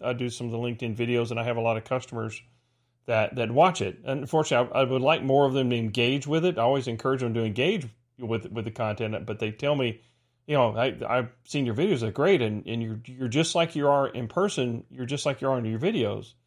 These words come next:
And I s-, <laughs> I say, "Well, if I'm not, call the police, 'cause somebody's, just somebody, I've been kidnapped, and somebody's impo-, I mean, there's an imposter,"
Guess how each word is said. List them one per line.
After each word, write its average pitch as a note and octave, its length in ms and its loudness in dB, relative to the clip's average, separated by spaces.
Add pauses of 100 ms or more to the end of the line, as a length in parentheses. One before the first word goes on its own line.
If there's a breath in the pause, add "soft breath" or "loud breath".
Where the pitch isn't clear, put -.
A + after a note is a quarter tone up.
(360)
And C3+ 120 0
I C3+ 60 6
s-, C3 140 -4 (200)
<laughs> - 180 -2
I G3+ 120 6
say, - 180 2 (200 loud breath)
"Well, F3+ 140 6
if D#3+ 220 2
I'm C#3 180 6
not, G#3 320 4 (180)
call G#3 200 6
the A3 100 4
police, G3+ 320 6
'cause D3 160 -4
somebody's, G3 360 2
just D#3 260 -6
somebody, F3+ 240 4
I've D#3 100 2
been C#3+ 160 0
kidnapped, C3 540 2
and B2+ 160 -10
somebody's F3+ 320 2
impo-, C#3 360 -4
I C#3 100 0
mean, C3+ 100 -2
there's C3 180 -2
an C3 60 -2
imposter," C3 580 -2